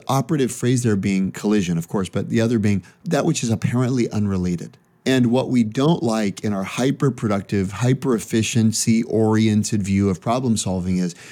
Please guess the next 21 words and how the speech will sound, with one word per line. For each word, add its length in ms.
we 160
have 160
no 400
space 400
for 120
that 200
which 160
is 100
apparently 480
unrelated. 640
What's 240
the 80
relevance? 760
What 200
bearing 300
does 160
it 60
have 160
on 100
the 80
problem? 500